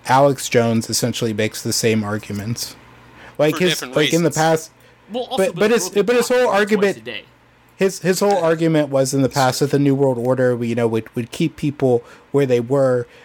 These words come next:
Speaker 1: uh, so they, they, that they would have to have, like, special I D cards that would have, like, all their biometric information on them and stuff like that, so they could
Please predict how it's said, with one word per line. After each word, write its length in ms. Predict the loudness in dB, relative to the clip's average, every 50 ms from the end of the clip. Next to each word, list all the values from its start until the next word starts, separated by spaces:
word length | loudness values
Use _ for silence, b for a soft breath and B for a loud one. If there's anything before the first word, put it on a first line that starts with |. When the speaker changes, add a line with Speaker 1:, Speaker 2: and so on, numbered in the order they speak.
| B B -4
Speaker 1:
uh, 240 | -2 -2 -2 -2
so 180 | -2 0 -2 0
they, 160 | 0 0 -4
they, 260 | -4 -4 -6 -6 -6 -6 -4
that 160 | -4 -4 0 0
they 100 | 2 0
would 100 | 2 2
have 160 | 0 0 0
to 140 | 0 0 0
have, 240 | 2 0 0 0
like, 140 | -2 -2 -2
special 380 | -4 -4 -2 -2 0 0 0 0
I 120 | 0 0
D 220 | 0 0 -2 -2 -2
cards 400 | 0 0 2 2 2 0 0 -2
that 60 | -6
would 100 | -6 -2
have, 180 | -2 -2 0 0
like, 180 | -2 -2 -2
all 100 | -2 -2
their 120 | -2 -2 -2
biometric 640 | 0 0 2 2 2 2 0 0 -2 -2 -6 -4 -4
information 560 | -6 -6 -4 -2 0 0 0 0 -2 -4 -4
on 220 | -4 -4 -2 -4
them 320 | -4 -4 -2 -2 -4 -4 -6 B B B B B B B
and 120 | -6 -4 -4
stuff 280 | 0 0 0 0 0
like 180 | -2 -4 -2 0
that, 300 | 2 4 4 4 2 0
so 100 | -6 -6
they 20 |
could 140 | -6 -6 -8